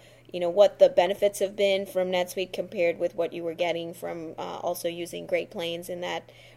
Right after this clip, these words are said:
regard, and, uh, for instance, any reporting, uh, benefits to the organization, or just really having, you know, all of your data in one place, how that's helped, uh, streamline operations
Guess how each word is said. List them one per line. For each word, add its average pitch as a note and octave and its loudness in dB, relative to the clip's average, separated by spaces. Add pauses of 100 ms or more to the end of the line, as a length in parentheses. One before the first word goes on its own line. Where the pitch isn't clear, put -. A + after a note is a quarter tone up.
regard, F3+ 4
and, E3+ 0
uh, E3 -4 (200)
for F3+ 0
instance, F3 -4
any F3+ -2
reporting, F#3+ 4 (320)
uh, F3+ -2
benefits F3+ 2
to F#3+ -4
the F3+ -2
organization, F3 0
or E3 -2
just - -10
really E3+ -4
having, E3 -4 (360)
you F3 -10
know, D3+ -4 (100)
all F3 4
of F3+ 2
your E3+ -4
data E3 0
in D#3+ -4
one E3 -6
place, E3 -2
how E3 -6
that's D#3+ -4
helped, D#3+ -4
uh, D#3+ -2
streamline E3+ -8
operations - -8